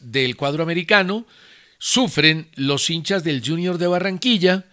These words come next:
y de pronto sufren por una doble noticia, por la eliminación de la Copa Suramericana y prácticamente la ratificación de Farías, no oficial, porque no hay que hacerlo oficial, pero hoy lo publica El Heraldo,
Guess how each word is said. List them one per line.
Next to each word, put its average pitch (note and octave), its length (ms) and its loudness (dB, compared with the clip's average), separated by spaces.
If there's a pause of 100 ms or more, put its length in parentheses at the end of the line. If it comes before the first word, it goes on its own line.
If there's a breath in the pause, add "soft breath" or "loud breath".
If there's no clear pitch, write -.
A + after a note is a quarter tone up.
(500 soft breath)
y F3 40 4
de F3 100 6
pronto G3+ 400 0
sufren A3+ 560 2
por F3 140 2
una F#3+ 160 2
doble G#3+ 260 4
noticia, C#3 580 -2
por C#3+ 160 -4
la D3+ 60 -2
eliminación D3+ 540 -2
de A#3+ 60 0
la G#3+ 100 0
Copa E3+ 240 -2
Suramericana F#3 800 0 (420 soft breath)
y E3 120 2
prácticamente E3 600 -2
la D#3+ 120 0
ratificación C#3 800 -4
de E3 100 -2
Farías, D#3+ 640 -2
no B2+ 440 -8
oficial, D3+ 500 -2
porque F#3+ 180 -6
no A#2 60 -8
hay G#2+ 60 -6
que B2+ 100 -4
hacerlo C3+ 300 0
oficial, F3 580 4 (380 loud breath)
pero C3+ 160 2
hoy C3+ 80 -2
lo D#3+ 120 0
publica C#3 640 -2
El C3+ 180 2
Heraldo, D3 600 2